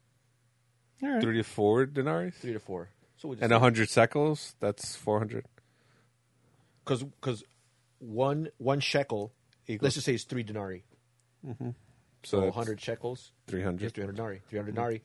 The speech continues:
Speaker 3: so a hundred bucks. Bam. Quick maths.
Speaker 1: <clears throat> All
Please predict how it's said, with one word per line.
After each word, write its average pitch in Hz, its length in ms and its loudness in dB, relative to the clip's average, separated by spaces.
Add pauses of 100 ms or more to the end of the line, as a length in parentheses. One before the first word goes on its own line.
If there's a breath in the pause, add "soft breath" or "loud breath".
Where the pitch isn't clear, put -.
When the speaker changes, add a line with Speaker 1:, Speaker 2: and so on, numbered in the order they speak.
(120)
Speaker 3:
so - 120 -8
a 113 40 -4
hundred 104 140 -4
bucks. 101 320 -8 (280 soft breath)
Bam. 123 320 8 (320)
Quick - 180 4
maths. - 540 -4 (1500 loud breath)
Speaker 1:
<clears throat> - 0 -
All 311 80 2